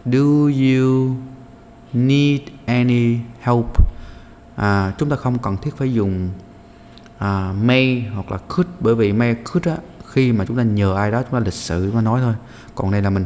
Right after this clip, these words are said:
hỏi người ta có cần mình giúp không, thì chúng ta chỉ cần đơn giản là do thôi. Còn can là không hợp lý nha. Tiếp tục, chúng ta có câu "Why was ba late?" Tại sao ba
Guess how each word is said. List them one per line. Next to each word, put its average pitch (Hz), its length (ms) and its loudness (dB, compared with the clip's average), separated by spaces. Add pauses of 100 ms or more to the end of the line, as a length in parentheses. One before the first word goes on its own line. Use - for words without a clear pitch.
(140)
hỏi 98 340 0
người 117 160 2
ta 110 260 0
có 131 160 -2
cần 104 220 0
mình 95 100 -2
giúp 127 160 2
không, 113 260 -2
thì 107 100 -8
chúng 113 100 -6
ta 110 80 -2
chỉ 113 180 -2
cần 104 160 -2
đơn 110 200 2
giản 104 120 0
là 113 60 -2
do 110 120 2 (100)
thôi. 110 200 2 (540)
Còn 87 140 -4
can 117 280 0
là 104 120 -4
không 104 140 0
hợp - 160 -2
lý 117 120 2
nha. 143 200 0 (1400)
Tiếp 180 160 2
tục, 123 120 4 (160)
chúng 143 100 -2
ta 131 60 2
có 135 120 0
câu 131 220 2
"Why 139 480 2
was 123 420 0
ba 117 380 2
late?" 117 600 2 (920)
Tại 104 160 2
sao 127 180 2
ba 120 400 2